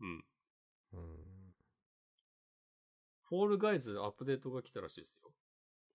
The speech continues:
Speaker 2: そうなんだ。
Speaker 1: なんか冬っぽい、クリスマスっぽいステージが追加されたって。
Speaker 2: でもフォールガイズ難しいから、私はもう全然やってない。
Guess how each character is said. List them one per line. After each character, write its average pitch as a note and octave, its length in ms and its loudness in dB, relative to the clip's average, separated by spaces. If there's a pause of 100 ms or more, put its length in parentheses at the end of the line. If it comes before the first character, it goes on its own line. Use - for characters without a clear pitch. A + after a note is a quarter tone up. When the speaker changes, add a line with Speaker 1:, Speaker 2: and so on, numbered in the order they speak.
(220)
Speaker 2:
そ - 180 -4
う C#3+ 40 2
な G#2+ 100 0
ん F#2 100 -4
だ。 - 180 -8 (600)
Speaker 1:
な C#3 100 -10
ん C3 40 -10
か - 100 -10
冬 C3 300 2
っ - 20 2
ぽ C3+ 300 2
い、 F#2 120 2
ク - 120 -6
リ C3+ 60 -2
ス D3 80 -2
マ C#3+ 100 2
ス - 80 -12
っ - 60 -20
ぽ B2+ 120 -6
い - 20 -2
ス - 120 -16
テ F2+ 160 -2
ー E2+ 40 -2
ジ F2 140 -12
が - 180 -10
追 - 160 -12
加 F2 140 -10
さ F2+ 80 -8
れ D2+ 80 -8
た D2+ 100 -14
っ - 20 -18
て。 - 60 -20 (680)
Speaker 2:
で A2 60 -6
も G#2 100 -6
フ A#2+ 180 -6
ォ - 20 -2
ー C3+ 40 0
ル C#3+ 100 0
ガ E3 100 0
イ C#3+ 60 2
ズ A#2 100 -2
難 G#2 140 0 (260)
し - 120 -4
い B2+ 40 -2
か - 180 -10
ら、 F#2+ 100 -6
私 G#2+ 480 -8
は A2+ 220 -6
も G#2 400 -6
う F#2 40 -14
全 G#2+ 160 -4
然 A2+ 100 -4
や G#2+ 60 -4
っ - 20 -14
て - 160 -8
な G2+ 120 -6
い。 F2 60 -14